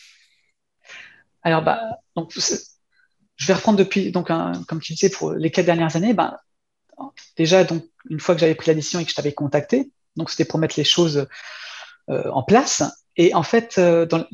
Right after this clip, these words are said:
la société où j'étais en France, euh, de jeux vidéo, euh, mon, mon équipe a été supprimée.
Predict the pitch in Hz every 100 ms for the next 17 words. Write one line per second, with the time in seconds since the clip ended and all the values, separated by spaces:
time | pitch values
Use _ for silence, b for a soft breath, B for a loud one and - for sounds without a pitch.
0 | - - 165 160 190 185 208 170 165 214
1 | 190 - - 247 262 - - _ 151 151
2 | 156 156 156 170 226 254 - 156 156 151
3 | 151 160 156 160 151 _ B B B B
4 | - _ - 175 156 151 143 151 156 190
5 | 196 - 190 180 247 - - 190